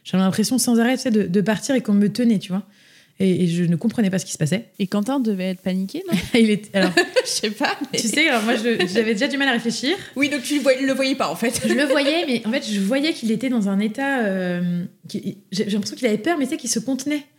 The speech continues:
Speaker 1: Il était rassurant dans ses yeux, mais moi, j'ai l'impression qu'il, <laughs> tu sais, qu'il se forçait, tu vois.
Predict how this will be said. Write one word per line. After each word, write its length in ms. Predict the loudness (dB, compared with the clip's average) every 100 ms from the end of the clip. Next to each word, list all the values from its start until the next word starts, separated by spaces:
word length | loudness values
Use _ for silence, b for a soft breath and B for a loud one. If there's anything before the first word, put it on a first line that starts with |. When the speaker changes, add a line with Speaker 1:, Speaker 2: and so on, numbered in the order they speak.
| b
Speaker 1:
Il 100 | -2
était 160 | 0 0
rassurant 400 | -2 -2 -2 0
dans 100 | 2
ses 240 | 2 2
yeux, 120 | 2 2
mais 220 | 2 2 0
moi, 180 | 0 2
j'ai 160 | 2
l'impression 320 | 2 2 0
qu'il, 260 | -2 0 0
<laughs> 300 | -2 -12 -18
tu 160 | -10 -2
sais, 140 | -2
qu'il 300 | 0 -6 -2
se 40 | 0
forçait, 260 | 0 -2
tu 120 | -4
vois. 100 | -4